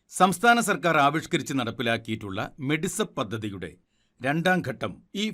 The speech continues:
ഫെബ്രുവരി ഒന്ന് മുതൽ നിലവിൽ വരികയാണ്. ഈ പദ്ധതിയിൽ ഉൾപ്പെടുത്തിയിട്ടുള്ള ചികിത്സാ പാക്കേജുകൾ ഏതെല്ലാം, ഓരോന്നിനും എത്ര രൂപ വീതം ഇൻഷുറൻസ്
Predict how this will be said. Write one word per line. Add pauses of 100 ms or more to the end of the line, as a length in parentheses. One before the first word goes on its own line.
ഫെബ്രുവരി (220)
ഒന്ന്
മുതൽ (220)
നിലവിൽ
വരികയാണ്. (460)
ഈ
പദ്ധതിയിൽ
ഉൾപ്പെടുത്തിയിട്ടുള്ള (280)
ചികിത്സാ (160)
പാക്കേജുകൾ
ഏതെല്ലാം, (540)
ഓരോന്നിനും (320)
എത്ര (120)
രൂപ
വീതം (300)
ഇൻഷുറൻസ്